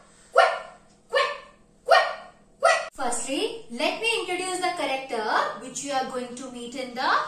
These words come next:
story. Meet who is she? She is Quimby. Quimby the quail. Quimby the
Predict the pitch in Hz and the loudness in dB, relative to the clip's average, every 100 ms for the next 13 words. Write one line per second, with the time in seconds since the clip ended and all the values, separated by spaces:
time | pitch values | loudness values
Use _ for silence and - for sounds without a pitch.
0 | - - - - 453 440 359 294 220 - | -6 -14 -10 -2 2 2 2 -2 -6 -12
1 | - - 269 311 415 466 - - - - | -20 -20 -8 -2 0 0 -2 -12 -18 -12
2 | 240 233 262 277 - 294 294 370 - - | -8 -4 -4 -4 -6 -6 -4 -2 -2 -4
3 | - - - - 247 247 254 302 415 - | -10 -14 -8 -6 -6 -8 -6 0 4 4
4 | 679 - 523 640 659 - 466 415 349 - | 2 0 6 6 6 4 4 4 2 -2
5 | 254 240 220 233 226 247 277 349 339 - | -6 -6 -4 -6 -4 -2 4 6 6 4
6 | - - - - - 640 622 494 349 285 | -4 -12 -16 -4 8 8 10 4 2 0
7 | 277 285 247 233 247 240 254 | -4 -6 -6 -6 -6 -6 -2